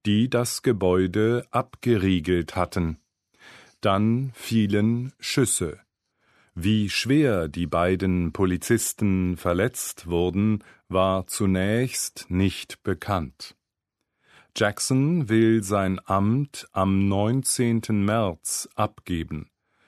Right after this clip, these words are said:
Er reagiert damit auf massive Vorwürfe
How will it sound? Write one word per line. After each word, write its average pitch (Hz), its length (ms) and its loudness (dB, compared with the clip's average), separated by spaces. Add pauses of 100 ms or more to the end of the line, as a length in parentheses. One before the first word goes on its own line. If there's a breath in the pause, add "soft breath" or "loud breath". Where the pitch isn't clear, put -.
(340 soft breath)
Er 123 380 4
reagiert 113 920 0
damit 123 520 -2 (280 loud breath)
auf 104 380 -2
massive 113 880 0
Vorwürfe 101 1080 0